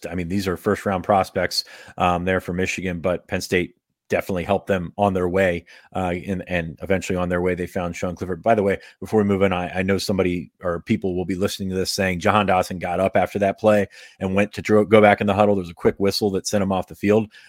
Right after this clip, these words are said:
I, I hope that's the case. I hope he was good enough to go back in. Um, I'm glad we found clarity on the rule that said he couldn't have gone back in regardless,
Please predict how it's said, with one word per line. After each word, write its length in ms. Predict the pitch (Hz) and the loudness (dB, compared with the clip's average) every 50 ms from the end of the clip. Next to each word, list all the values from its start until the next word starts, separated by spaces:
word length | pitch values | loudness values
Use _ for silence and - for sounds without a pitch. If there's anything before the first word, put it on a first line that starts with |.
| - - | -8 -4
I, 180 | - 113 101 - - | -2 0 0 -2 -2
I 320 | - 87 92 95 87 76 - _ _ _ _ _ _ _ _ _ - 98 | -2 0 0 0 0 -2 -8 _ _ _ _ _ _ _ _ _ -16 2
hope 300 | - 123 123 127 - - | 6 6 6 6 6 2
that's 260 | 117 101 95 - - | 2 2 2 0 -6
the 80 | - | -8
case. 240 | - - 101 90 - | -4 -4 -4 -4 -2
I 60 | 90 | -4
hope 240 | 85 87 101 104 - | 0 2 2 2 4
he 100 | - 107 | 2 0
was 160 | 104 95 90 | 0 -2 0
good 140 | - 110 101 | 0 0 0
enough 220 | 98 101 98 - - | 2 0 -2 -2 -2
to 80 | 107 | 0
go 140 | 98 101 98 | 2 2 4
back 300 | 92 98 95 95 - - | 4 4 4 2 2 0
in. 220 | 98 95 95 92 - - - - - - | -2 -2 -2 -4 -8 -14 -20 -20 -14 -8
Um, 280 | - 92 90 90 90 92 | -4 -4 -2 -2 -4 -4
I'm 60 | 92 | -2
glad 220 | 90 101 98 101 95 | 0 2 2 2 0
we 60 | 98 | -2
found 300 | - - 101 95 92 87 | -2 -2 -2 -2 -2 -2
clarity 460 | - - 98 95 98 98 95 92 92 | -2 2 2 4 4 2 2 -2 -2
on 200 | 87 95 95 90 | -2 -4 -4 -4
the 60 | 87 | -6
rule 380 | 87 90 98 98 98 98 98 95 | -6 -4 -2 -2 -2 -2 -2 -4
that 160 | 95 90 - | -4 -6 -4
said 160 | - 98 90 | -2 -2 -2
he 100 | 82 90 | -4 -6
couldn't 240 | - - - 95 95 | -6 -6 -4 -4 -2
have 100 | 98 87 | -4 -2
gone 220 | 95 98 98 95 | -2 -2 -2 -2
back 240 | 95 95 95 90 - | -2 -2 -2 -4 -4
in 160 | 101 95 92 87 | -4 -4 -4 -6
regardless, 600 | 82 - - 95 92 95 98 107 107 - - - | -8 -8 -6 -4 -4 0 2 2 2 2 0 -2